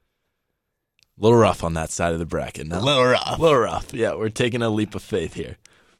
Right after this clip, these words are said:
Speaker 1: So I'm gonna say Michigan beats Providence. The eleven seed rolls to the national championship. And then in the rematch, the rematch we've all been waiting for, Gonzaga, U C L A. I think it's a blowout.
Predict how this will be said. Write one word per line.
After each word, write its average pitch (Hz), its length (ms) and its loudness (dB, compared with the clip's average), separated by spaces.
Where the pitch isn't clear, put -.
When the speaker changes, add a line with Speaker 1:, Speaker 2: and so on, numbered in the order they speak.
Speaker 1:
So - 140 -2
I'm 107 60 0
gonna 131 140 4
say 135 200 2
Michigan 117 520 4
beats 98 360 0
Providence. - 800 -4
The 78 80 -10
eleven 95 400 0
seed 95 280 0
rolls 82 680 0
to - 100 -14
the 76 100 -8
national 76 420 -6
championship. - 720 -10
And 90 140 -4
then 90 100 2
in 87 100 0
the 85 80 2
rematch, 117 680 2
the 87 100 -4
rematch 85 420 -2
we've 87 160 -2
all 87 140 2
been 85 160 -4
waiting 82 280 0
for, - 320 -10
Gonzaga, 80 720 -2
U 82 160 -6
C - 180 -6
L 73 180 -4
A. 69 220 -10
I 80 60 -16
think 78 160 -8
it's 76 100 -8
a 71 40 -14
blowout. 71 520 -2